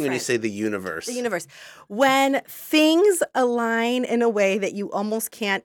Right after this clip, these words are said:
Speaker 2: explain it. Like,
Speaker 1: Okay.
Speaker 2: right? I mean, I had this day on Friday. I had three different coffee meetings with these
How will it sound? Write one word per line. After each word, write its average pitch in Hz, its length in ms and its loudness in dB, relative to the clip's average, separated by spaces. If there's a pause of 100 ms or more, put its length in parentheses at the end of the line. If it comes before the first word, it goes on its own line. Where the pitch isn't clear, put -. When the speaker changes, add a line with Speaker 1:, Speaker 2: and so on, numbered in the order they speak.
Speaker 2:
explain 180 560 -6
it. - 160 -16 (560)
Like, 156 300 -6
Speaker 1:
Okay. - 160 -18 (360)
Speaker 2:
right? 180 320 -2 (540)
I 262 160 2
mean, 254 260 2
I 247 200 4
had 262 180 -2
this 247 220 -4
day 226 160 2
on 214 160 2
Friday. 190 640 4
I 180 100 2
had 175 440 -2 (380)
three 247 220 2
different 247 540 0 (260)
coffee 190 380 -2
meetings 170 560 -4
with 165 140 -4
these 156 260 -12